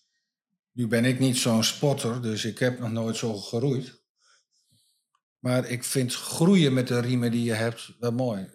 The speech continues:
Vond ik wel een mooie. En de riemen, dat be-, duidt bij mij ook op de mogelijkheden die je hebt.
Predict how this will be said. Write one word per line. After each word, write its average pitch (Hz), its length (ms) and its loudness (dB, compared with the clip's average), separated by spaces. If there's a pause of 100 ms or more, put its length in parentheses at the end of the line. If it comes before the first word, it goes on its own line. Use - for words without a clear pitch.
Vond 123 220 -6
ik 113 80 -6
wel 120 160 -2
een 120 80 -2
mooie. 104 400 -4 (1040)
En 117 400 -6
de 123 220 0
riemen, 127 400 4
dat 113 240 0
be-, 104 180 -8
duidt 110 260 -4
bij 110 100 -4
mij 117 220 -2
ook 117 140 -4
op 120 140 -6
de 117 100 -2
mogelijkheden 117 840 0
die - 140 -20
je - 140 -20
hebt. - 320 -20